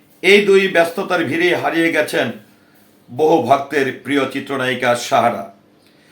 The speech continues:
তবে আকস্মিকভাবে সামাজিক মাধ্যম Facebook-এ সরব দেখা যায় এই চিত্রনায়িকাকে। একের পর এক ছবি পোস্ট করতে থাকেন।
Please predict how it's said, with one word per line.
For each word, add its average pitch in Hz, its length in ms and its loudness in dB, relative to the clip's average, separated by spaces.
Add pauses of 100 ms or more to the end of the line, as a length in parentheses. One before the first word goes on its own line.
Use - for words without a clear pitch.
(520)
তবে 190 420 6
আকস্মিকভাবে 175 920 0
সামাজিক 170 600 0
মাধ্যম 147 460 -2 (100)
Facebook-এ 160 480 -4
সরব 147 360 -6
দেখা 143 260 -2
যায় 160 300 0 (720)
এই 147 320 -2
চিত্রনায়িকাকে। 127 920 -4 (1400)
একের 196 440 4
পর 196 140 0
এক 185 220 0
ছবি 175 280 0
পোস্ট 175 340 -6
করতে 175 260 -6
থাকেন। 165 440 -2